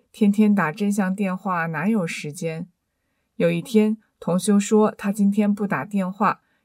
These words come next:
要留时间来看认证的题目，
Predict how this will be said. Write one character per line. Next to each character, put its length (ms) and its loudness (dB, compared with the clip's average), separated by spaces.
要 160 4
留 200 6
时 220 -2
间 360 2
来 180 -4
看 320 -2
认 200 -2
证 160 -2
的 120 -6
题 320 -12
目， 320 -2